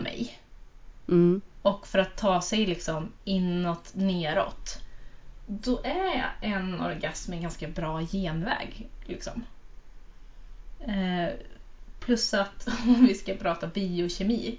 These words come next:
Speaker 1: ja, <laughs> men det är väl ungefär samma substanser vi pratar om.
Speaker 2: <laughs> Ja, absolut. Där snackar vi ju, alltså, serotonin. <laughs>
Speaker 1: Ja, man får en liten
Speaker 2: Som tusan.
Speaker 1: serotoninskjuts, liksom.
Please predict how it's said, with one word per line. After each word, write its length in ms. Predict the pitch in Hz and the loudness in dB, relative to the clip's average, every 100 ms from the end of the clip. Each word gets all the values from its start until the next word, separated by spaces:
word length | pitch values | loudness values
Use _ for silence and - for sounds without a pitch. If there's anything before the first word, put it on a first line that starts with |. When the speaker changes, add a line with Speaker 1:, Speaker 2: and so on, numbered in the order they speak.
| - | -2
Speaker 1:
ja, 240 | 220 240 | 4 6
<laughs> 80 | 269 | 8
men 100 | 277 | 10
det 80 | 277 | 12
är 120 | 302 | 12
väl 120 | 285 | 10
ungefär 340 | 302 202 - 175 | 6 6 4 0
samma 640 | - 202 180 175 165 170 - - - - | 2 4 4 4 2 0 -2 -12 -16 -14
substanser 840 | - 277 208 - - 220 202 - 277 | 0 4 6 4 6 8 6 4 2
vi 120 | 208 | 2
pratar 320 | 208 190 - | 2 2 6
om. 60 | 196 | 6
Speaker 2:
<laughs> 60 | 196 - - - - - - - | 6 4 -2 -6 -10 -8 -8 0
Ja, 160 | 180 - | 8 8
absolut. 600 | - - 170 160 262 - | 8 4 6 8 8 6
Där 240 | - 220 190 | 6 6 6
snackar 340 | - 170 180 | 4 2 4
vi 260 | 165 165 151 | 4 6 6
ju, 300 | 143 131 127 | 4 4 2
alltså, 500 | - 165 - 139 123 | 2 -2 -2 0 0
serotonin. 680 | 156 165 151 - 165 151 151 - - | 0 -2 -2 4 4 6 4 4 2
<laughs> 400 | - - - - | 0 -2 -6 -2
Speaker 1:
Ja, 300 | 285 302 339 - 233 | 4 6 6 2 4
man 180 | 262 262 | 4 6
får 180 | 285 | 6
en 200 | 285 262 | 8 10
liten 240 | 254 240 226 | 10 8 6
Speaker 2:
Som 100 | 175 | 6
tusan. 180 | 185 151 | 8 6
Speaker 1:
serotoninskjuts, 880 | 214 196 - - 180 - - - - | 4 2 0 0 0 2 -4 -6 -8
liksom. 420 | - - - | -8 -6 -6